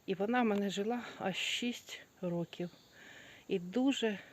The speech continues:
була гарна, спокійна, теж Машка,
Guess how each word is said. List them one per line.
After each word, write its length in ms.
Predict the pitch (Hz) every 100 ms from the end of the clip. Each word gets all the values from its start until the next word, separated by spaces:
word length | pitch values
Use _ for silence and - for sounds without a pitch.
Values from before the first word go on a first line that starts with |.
| -
була 320 | 190 190 196
гарна, 580 | 180 208 247 262 233 185
спокійна, 840 | - - 190 - 226 240 226 202 190 - - - -
теж 300 | - 180 165
Машка, 340 | 185 175 -